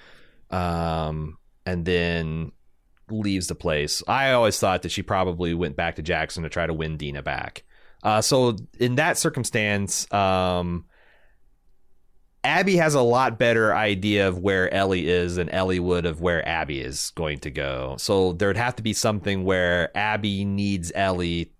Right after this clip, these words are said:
to help on a mission, and then they run it. The, man, that's hard for me to see.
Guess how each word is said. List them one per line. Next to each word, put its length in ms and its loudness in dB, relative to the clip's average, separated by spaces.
to 180 -4
help 420 -2
on 220 -2
a 60 -2
mission, 760 -4
and 160 0
then 120 -2
they 180 2
run 280 0
it. 100 -4
The, 140 -2
man, 200 2
that's 340 -2
hard 240 0
for 80 -8
me 140 0
to 80 -4
see. 440 -8